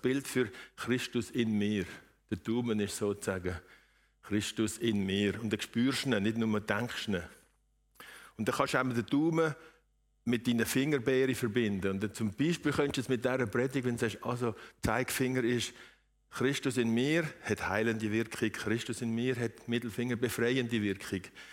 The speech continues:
Christus in mir, äh, kann man etwas erfinden, was jetzt da fehlt von dieser Predigt, etwas, was dir wichtig geworden ist heute Morgen.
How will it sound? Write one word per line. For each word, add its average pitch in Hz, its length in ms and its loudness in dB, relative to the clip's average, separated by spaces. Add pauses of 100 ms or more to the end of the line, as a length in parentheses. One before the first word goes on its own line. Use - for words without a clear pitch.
(120)
Christus 120 440 -2
in 120 120 2
mir, 120 320 0 (360)
äh, 113 340 0 (1400)
kann - 280 -4
man 113 80 2
etwas 117 240 0
erfinden, 156 400 2
was 135 120 2
jetzt - 80 -2
da 139 80 2
fehlt 143 320 0
von 147 100 -2
dieser 135 180 0
Predigt, 113 320 0
etwas, 123 220 -2
was 127 80 -2
dir 135 160 2
wichtig 143 280 0
geworden 135 220 0
ist 123 100 -2
heute 123 100 -2
Morgen. 101 400 -2